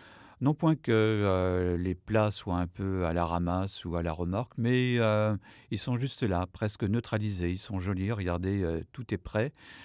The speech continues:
La joue de bœuf est pas mal, les patates aussi autour, mais j'ai, j'ai toujours eu du mal à rentrer dans ces plats-là, parce qu'ils sont durs déjà dans cette assiette en fonte. Euh, quant à la viande, elle, euh, c'était un filet de bœuf avec, euh, de l'huile de truffe. Bon, passons pour cette expression-là.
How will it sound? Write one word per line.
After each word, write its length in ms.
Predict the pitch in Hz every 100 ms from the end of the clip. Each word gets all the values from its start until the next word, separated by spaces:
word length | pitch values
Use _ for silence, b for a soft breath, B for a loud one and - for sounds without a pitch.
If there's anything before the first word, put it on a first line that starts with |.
| B
La 140 | 104
joue 180 | 107 139
de 60 | 127
bœuf 320 | 139 156 127
est 20 |
pas 240 | - 156
mal, 460 | 147 113 123 139 131
les 120 | 110
patates 540 | - 113 - 117 113 104
aussi 320 | 101 - 113
autour, 560 | 104 - 98 110 120
mais 300 | 107 107 123
j'ai, 140 | 101 110
j'ai 260 | 101 - -
toujours 240 | 180 202 139
eu 60 |
du 180 | 98 95
mal 200 | 98 107
à 40 |
rentrer 420 | 90 90 - - 104
dans 160 | 90
ces 180 | 82 90
plats-là, 460 | - 95 87 95 101 B B B B
parce 160 | 98 -
qu'ils 140 | 104
sont 360 | - 98 95 90
durs 380 | 82 104 113 107
déjà 300 | 82 82 80
dans 100 | 82
cette 240 | - -
assiette 380 | 80 - 90 -
en 80 | -
fonte. 380 | - 147 - - B B B B B -
Euh, 140 | 107
quant 140 | 120
à 120 | 117 131
la 140 | 113
viande, 420 | 101 135 156 143
elle, 320 | 113 131 127
euh, 180 | 107 98
c'était 540 | 92 92 - - 101 95
un 140 | 90
filet 300 | - 107 98
de 40 |
bœuf 440 | 90 98 127 - 92
avec, 440 | 85 92 90 -
euh, 140 | 87 87
de 100 | 87
l'huile 320 | 90 104 95
de 100 | 90
truffe. 440 | - 92 107 -
Bon, 240 | 95 78 78
passons 400 | 78 80 - 92
pour 180 | - 90
cette 160 | 90
expression-là. 640 | - - 90 - 87 95